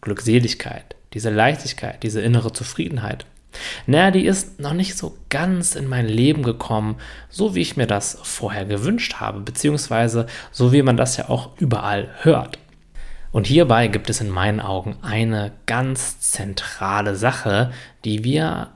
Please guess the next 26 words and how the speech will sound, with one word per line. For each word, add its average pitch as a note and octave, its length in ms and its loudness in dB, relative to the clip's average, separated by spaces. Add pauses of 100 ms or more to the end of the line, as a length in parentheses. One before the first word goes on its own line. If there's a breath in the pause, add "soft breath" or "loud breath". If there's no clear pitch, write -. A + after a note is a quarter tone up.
(160)
bei A#2+ 100 -2
unserer A2 340 -4
persönlichen G#2 580 -2
Entwicklung G#2+ 640 -4 (300 loud breath)
beachten E3 460 0
müssen, B2+ 280 2
beziehungsweise B2 840 0
die A#2+ 220 -2
halt A2+ 360 -2 (400 loud breath)
total C3+ 440 0
wichtig C3 340 0
ist - 180 0
zu A#2 120 0
verstehen A#2+ 880 2 (400 loud breath)
und A#2+ 120 2
gleichzeitig D3 920 0
auch C3 100 -4
so C#3+ 100 -2
eine B2+ 100 2
kleine A#2 280 0
Falle B2+ 380 2
für - 180 -6
sehr G#2 260 2
viele G#2+ 240 -2
Menschen G#2+ 600 0 (320 loud breath)
darstellt, C3 720 2